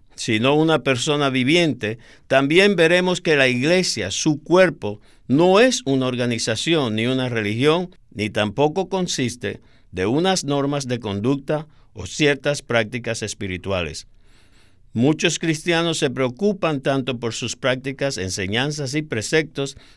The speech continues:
y otras cosas de poca importancia y no prestan atención a Cristo. Debemos entender que la iglesia que Cristo está edificando, su cuerpo, no es una organización ni una religión que practica ritos religiosos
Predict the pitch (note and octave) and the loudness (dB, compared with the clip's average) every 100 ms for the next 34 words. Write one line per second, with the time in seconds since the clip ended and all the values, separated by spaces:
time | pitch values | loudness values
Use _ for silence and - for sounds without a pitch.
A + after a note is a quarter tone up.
0 | _ A2 D3 F3 F#3+ E3+ - G#3+ A#3+ - | _ 2 2 4 2 0 0 0 0 -2
1 | G#2+ F#2 - G2 G2+ G#2 C#3 D#3+ E3+ E3 | -4 -6 -14 -10 -10 -2 -2 -2 -6 -4
2 | C#3 B2+ G#2+ G2+ F#2+ A2+ A2 - - - | -4 -2 -2 -2 -2 -6 -6 -14 -20 -10
3 | - G2+ A#2+ A#2+ D3+ F3 F3 E3+ D#3 D3+ | -4 -2 -2 0 -2 0 -2 -4 -2 -2
4 | C#3+ - D3+ D3+ D3 D#3 D#3+ D#3 - G2 | -2 0 0 -2 -4 -2 -2 -4 -12 -18
5 | - _ - - _ _ _ _ _ _ | -18 _ -20 -20 _ _ _ _ _ _
6 | _ B2+ D3 F#3 G3 G3 F3 E3 F3 F#3 | _ 2 4 4 2 0 0 0 0 0
7 | E3+ D3 C3+ C3 F#3 G3+ F#3 D3 C3 E3 | 2 2 2 2 2 2 -2 -4 -4 -2
8 | E3+ F3+ D#3 E3+ E3+ D#3+ C3 B2 C#3+ D#3+ | -2 -4 -2 0 2 0 -2 -2 0 -2
9 | A2 G2+ - - D#3+ D3+ D#3+ G3 F#3+ D3+ | -6 -10 -14 -2 0 2 4 4 4 0
10 | A2 - - _ - D#3+ G#3 C4+ - D3+ | -6 -6 -14 _ -2 0 0 0 -2 -2
11 | C#3+ C#3+ C#3+ C3+ C3 B2+ - D#3+ C#3 B2 | 0 -2 -2 -2 -2 -4 0 0 0 -2
12 | C3 _ _ - D#3+ F3 F3+ E3+ D3 D#3 | -6 _ _ 0 2 4 2 2 2 2
13 | F3 E3 C#3 B2 A#2 A2+ D#3+ D#3 D3 B2 | 2 0 -2 -2 -2 0 0 0 -2 -2
14 | B2 F3+ - B2 - A#2 A2+ A2 C#3+ D3 | -2 -4 -4 -8 -6 -6 -4 -2 -2 -2
15 | A2+ G#2 | -4 -10